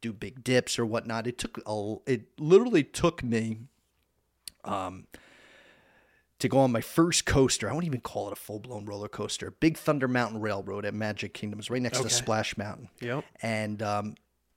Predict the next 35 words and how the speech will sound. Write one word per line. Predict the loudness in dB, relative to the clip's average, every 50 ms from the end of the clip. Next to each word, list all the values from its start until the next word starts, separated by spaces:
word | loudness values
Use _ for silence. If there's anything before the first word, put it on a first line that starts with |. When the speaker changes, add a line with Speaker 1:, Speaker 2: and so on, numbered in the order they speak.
| _ _ -20
Speaker 1:
my | -20 -16 -8 -6 -4 -4
best | -4 2 6 6 8 8 6 4
friend | 4 4 4 4 4
growing | 4 2 2 2 0
up | -4 -6 -6 -4
sadly | -4 -2 -2 -2 0 -2 -2
passed | 0 2 2 2 2 0 -2
away, | -4 -2 -2 -4 -4 -6 -8 -10 -10 -10 -8 -6
um, | -4 -2 -2 -2 -4 -6 -8 -6
when | -2 -2
I | 0
was | 0 0 -2 -2 -4 -4 -4
eleven. | -4 -2 -2 0 0 0 -2 -2 -4 -4 -6 -6
He | -6 -4
was | -4 -4 -4 -4
twelve. | -4 -2 -2 0 0 0 -2 -4
He | -6 -6
had | -6 -6
glioblastoma. | -6 -6 -6 -6 -6 -6 -6 -6 -4 -4 -4 -4 -4 -6 -8 -10 -12 -16 -18 -20 _ _ _ -14
Speaker 2:
Okay. | -12 -10 -10 -10 -10 -10 -8 -4
Speaker 1:
Terrible | -2 0 0 2 0 0 -2 -2
diagnosis. | 0 0 0 0 0 -2 -4 -6 -6 -6 -6 -6 -6 -4 -2 -2 -2 -4 -6 -16 -20 -20 -20 -20 _ -6
Uh, | -4 -2 -2 -2
for | -4 -6
those | -4 -4 -4 -4
who | -4 -2
don't | -2 -2 -2
know, | -2 -2 -4 -4
it's | -6 -8 -6
brain | -6 -6 -6 -6
cancer. | -8 -12 -12 -10 -10 -10 -10 -12 -16 _ -20 -20 -20 -20 -20 -20 _ _
And | -4 -2 0 0 0 0 0 0 -2 -2 -2 -4 -6
Speaker 2:
Wow. | -8
Speaker 1:
he, | -8 -4 -2 -2 0 2 4 4
um, | 4 4 2 0 -2 -4